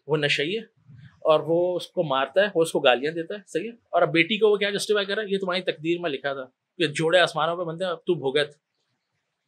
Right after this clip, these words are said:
सही है। अब उस बेचारी लड़की के पास तो कोई choice नहीं है, उसको तो जबरन इसमें धकेल दिया गया। अब इस, इस scenario में उस बाप का, की क्या capacity है?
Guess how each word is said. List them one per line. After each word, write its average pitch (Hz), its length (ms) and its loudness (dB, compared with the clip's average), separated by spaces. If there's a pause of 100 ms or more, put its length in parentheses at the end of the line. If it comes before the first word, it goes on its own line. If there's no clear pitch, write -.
(300)
सही 240 220 -4
है। 285 100 -12 (520)
अब 190 160 0
उस 214 160 2
बेचारी 196 340 4
लड़की 202 320 -4
के 214 60 -4
पास 196 240 -4
तो 208 60 -6
कोई 202 120 2
choice 190 320 0
नहीं 202 120 -6
है, 185 120 -10 (680)
उसको - 180 0
तो 190 100 4
जबरन 175 480 6
इसमें 190 300 -4
धकेल 160 320 -2
दिया 160 180 -2
गया। 143 200 -6 (760)
अब 160 240 -2
इस, - 160 0 (1400)
इस 226 200 0
scenario 180 420 4
में 165 260 -4 (440)
उस 147 240 0
बाप 139 420 4 (680)
का, 185 100 4
की 170 300 -8
क्या 196 140 4
capacity 185 520 0
है? 214 200 -2